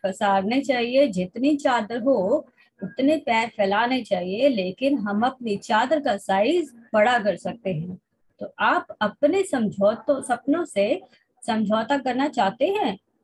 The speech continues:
या अपने income को बड़ा करके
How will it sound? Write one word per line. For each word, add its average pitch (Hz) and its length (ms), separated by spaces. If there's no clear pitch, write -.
या 214 180
अपने 202 260
income 320 540
को 311 120
बड़ा 190 280
करके 185 360